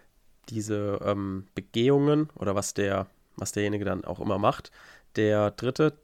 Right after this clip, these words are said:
das ist auf jeden Fall unter Strafe gestellt. Das heißt, dieses Argument kann dahin stehen. Das, mm, bringt uns nichts, führt nicht weiter. Das heißt, die Tatbestandslösung hat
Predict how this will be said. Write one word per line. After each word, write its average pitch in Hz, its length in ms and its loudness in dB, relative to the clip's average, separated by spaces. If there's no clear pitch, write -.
das 117 160 0
ist - 160 0
auf - 140 0
jeden 127 120 4
Fall 110 140 2
unter 107 140 -2
Strafe 110 300 -2
gestellt. 104 360 2
Das - 140 -4
heißt, - 240 -2
dieses 107 160 0
Argument 110 580 0
kann 110 180 0
dahin 123 200 2
stehen. 90 300 -4
Das, - 340 -2
mm, - 420 -10
bringt 147 220 2
uns - 140 -2
nichts, - 240 -8
führt - 200 -2
nicht - 140 -4
weiter. - 320 0
Das - 180 -6
heißt, 120 360 2
die 110 80 -8
Tatbestandslösung 127 1040 0
hat - 180 -4